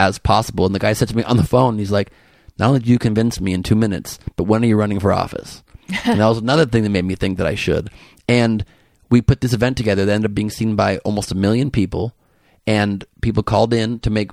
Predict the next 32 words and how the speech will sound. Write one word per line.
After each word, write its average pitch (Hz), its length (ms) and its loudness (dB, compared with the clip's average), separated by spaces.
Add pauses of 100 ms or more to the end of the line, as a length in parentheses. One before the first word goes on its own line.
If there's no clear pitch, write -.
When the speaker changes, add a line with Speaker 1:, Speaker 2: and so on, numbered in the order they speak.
Speaker 1:
flip - 260 -2
the - 80 -4
telethon 120 340 2
on 107 160 -2
its 104 140 -6
head. 95 260 -2
First 120 240 0
telethon 120 360 0
in 101 40 -2
history 113 380 0
to 110 100 -2
raise 98 220 2
zero 104 300 2
dollars. 98 480 -2
Speaker 2:
Hmm. 98 80 -4
Speaker 1:
Instead, 107 500 0 (320)
we 101 360 2 (220)
took - 220 0
pledges 120 560 -4 (420)
from 98 180 -2
people 98 280 0
to - 180 -2
just 101 260 -2
vote 104 220 2
the - 80 -10
next 107 240 -6
day 92 320 -4 (340)
and 120 240 -2
to 117 120 2
form 110 380 -4
voting 120 360 2
squads. - 600 -8